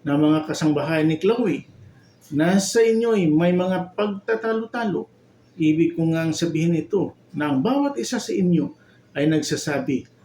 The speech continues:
"Ako kay Pablo, at ako kay Apolos, at ako kay Cephas, at ako kay Kristo."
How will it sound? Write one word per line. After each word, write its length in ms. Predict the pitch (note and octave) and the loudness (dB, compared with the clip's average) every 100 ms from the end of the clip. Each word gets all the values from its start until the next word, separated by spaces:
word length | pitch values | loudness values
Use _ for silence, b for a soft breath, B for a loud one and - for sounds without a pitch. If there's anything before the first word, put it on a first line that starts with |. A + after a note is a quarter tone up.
| - | -16
"Ako 240 | - D#3+ D3+ | 0 0 2
kay 160 | D3 | -2
Pablo, 560 | F#3+ G#3+ G#3+ A3 D#3 - _ _ _ | -2 -2 2 2 0 -4 _ _ _
at 160 | C#3 C3+ | -10 -8
ako 240 | - D3+ | -4 -4
kay 160 | C#3 D3+ | -2 -2
Apolos, 800 | - - C4+ C#4+ - - - _ _ _ | -4 -6 -4 -4 -6 -10 -14 _ _ _
at 160 | - - | -12 -10
ako 240 | - E3 | -2 -2
kay 320 | D3 C#3+ - | 0 -4 -6
Cephas, 880 | - - C4 C4 C#3 B2+ - - - _ _ | -12 -2 -2 0 -4 -6 -8 -14 -20 _ _
at 160 | C#3 | -8
ako 240 | F3 E3 E3 | -6 -2 0
kay 240 | C#3+ - | -2 -2
Kristo." 480 | C3+ B2+ - A2 | -4 -4 -6 -14